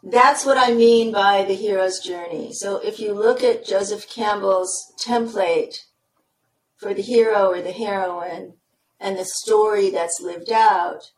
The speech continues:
what you see is after all the ordeals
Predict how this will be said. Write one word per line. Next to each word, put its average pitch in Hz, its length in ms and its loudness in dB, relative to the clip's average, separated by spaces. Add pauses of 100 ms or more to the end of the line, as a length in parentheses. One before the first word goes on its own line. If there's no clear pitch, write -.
(580)
what 226 280 4
you 233 120 0
see 277 760 -2
is 202 440 -4
after 233 440 4
all 220 180 4
the 214 140 -2
ordeals 220 1120 0